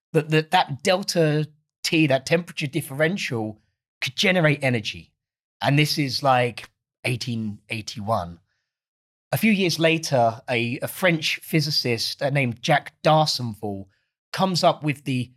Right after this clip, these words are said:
the first practical system of, of how that would actually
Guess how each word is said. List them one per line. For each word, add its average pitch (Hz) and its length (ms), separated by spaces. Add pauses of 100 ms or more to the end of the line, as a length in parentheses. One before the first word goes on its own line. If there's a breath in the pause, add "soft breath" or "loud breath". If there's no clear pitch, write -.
(220)
the - 60
first - 720
practical 139 960 (240)
system 139 580
of, 113 280 (120)
of 131 100
how 160 280
that 147 180
would 135 120
actually 123 560